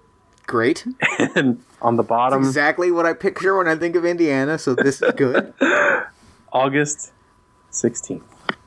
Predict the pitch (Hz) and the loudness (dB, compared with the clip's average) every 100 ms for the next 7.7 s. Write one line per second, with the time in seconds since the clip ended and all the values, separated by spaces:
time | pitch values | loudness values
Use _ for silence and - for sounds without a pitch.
0 | _ 104 101 98 98 92 - 90 87 - | _ 0 2 2 0 -2 -2 -2 -4 -8
1 | 76 - - _ - - - - 117 110 | -12 -14 -20 _ -20 -20 -20 -2 0 0
2 | - 113 104 101 120 117 113 110 - - | 2 0 0 0 2 2 2 -2 -8 -18
3 | - _ _ - 107 107 107 101 107 101 | -20 _ _ -4 0 2 2 2 0 0
4 | - 110 107 104 101 101 110 - - 143 | 0 0 2 0 -2 -4 -6 -6 -2 2
5 | 156 170 - - 123 120 - 117 110 - | 2 -2 -8 -2 0 0 0 0 0 0
6 | 131 131 131 131 _ _ _ - 147 113 | 0 2 2 0 _ _ _ -4 0 0
7 | 110 107 107 98 87 - | 0 2 0 0 -4 -12